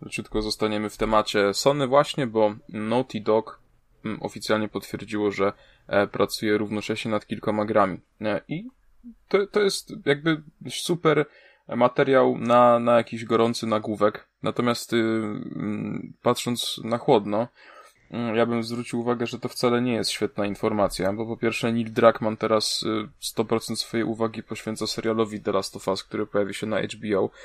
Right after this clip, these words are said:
e, a on jest ojcem sukcesu większości gier i, i ja wiem, że ludzie mają do Naughty Dog i do niego zresztą też, e, ambiwalentne podejście. Ja akurat bardzo lubię,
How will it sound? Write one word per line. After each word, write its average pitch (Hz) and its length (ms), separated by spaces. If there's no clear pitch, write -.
e, 101 260
a 165 220
on 151 200
jest 143 300
ojcem 113 480
sukcesu - 580
większości 101 520
gier 98 340
i, 113 40
i 113 100
ja 117 140
wiem, 117 220
że 107 140
ludzie 107 240
mają 107 200
do 107 100
Naughty 110 300
Dog 107 280
i 101 100
do 110 100
niego 107 300
zresztą 107 340
też, - 300
e, 110 280
ambiwalentne 110 640
podejście. 113 480
Ja 110 60
akurat 107 360
bardzo 107 280
lubię, 107 280